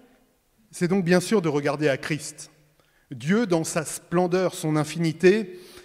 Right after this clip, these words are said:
quelque part est insaisissable, hein, aux simples créatures que nous sommes. Or, Jésus-Christ est le Dieu fait homme, la parole de Dieu incarnée.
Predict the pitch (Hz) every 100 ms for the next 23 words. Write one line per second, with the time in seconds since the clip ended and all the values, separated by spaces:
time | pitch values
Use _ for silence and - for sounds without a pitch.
0 | - _ 156 147 156 185 170 147 147 156
1 | 147 151 170 139 135 120 110 151 143 127
2 | - 143 127 - 160 151 143 117 147 113
3 | 107 - _ _ _ _ _ _ _ _
4 | _ - 165 165 151 170 160 - 214 240
5 | - - 156 156 147 147 233 170 147 143
6 | 123 110 - - - 139 139 139 147 147
7 | 135 170 180 170 165 - 131 135 113